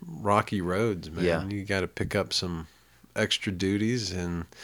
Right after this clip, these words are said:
Speaker 1: all the projects you had, uh, planned on doing,
Speaker 2: Mm-hmm.
Speaker 1: um, they don't get done.
Speaker 2: No. Well,
Speaker 1: So
Speaker 2: maybe you got all the sickness out of the way. Maybe your body is,
Speaker 1: Hopefully.
Speaker 2: your body's have, uh, acquired the necessary antibodies, and,
Speaker 1: Yeah.
Speaker 2: um,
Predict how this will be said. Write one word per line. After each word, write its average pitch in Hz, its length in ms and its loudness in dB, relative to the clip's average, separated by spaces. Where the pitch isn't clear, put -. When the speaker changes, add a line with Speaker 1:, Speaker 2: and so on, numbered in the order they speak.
Speaker 1:
all 135 140 12
the 135 100 12
projects 147 720 12
you 127 120 10
had, 123 380 8
uh, 110 500 8
planned 127 320 8
on 113 160 6
doing, 117 440 2
Speaker 2:
Mm-hmm. 98 180 0
Speaker 1:
um, 98 340 0
they 113 100 2
don't 139 180 2
get 131 140 0
done. 127 320 0
Speaker 2:
No. 95 320 4
Well, 135 240 6
Speaker 1:
So 113 160 6
Speaker 2:
maybe 151 220 8
you 156 80 10
got 135 160 12
all 131 140 12
the 113 80 8
sickness - 360 0
out 98 140 8
of 95 60 12
the 92 60 8
way. 87 340 6
Maybe 104 200 4
your 101 100 8
body 92 340 8
is, 87 100 4
Speaker 1:
Hopefully. 95 380 4
Speaker 2:
your 87 60 2
body's 92 380 6
have, 95 200 -4
uh, 107 120 2
acquired 107 480 10
the 107 80 6
necessary 101 880 4
antibodies, 98 800 6
and, 87 420 2
Speaker 1:
Yeah. 85 300 6
Speaker 2:
um, 82 220 -2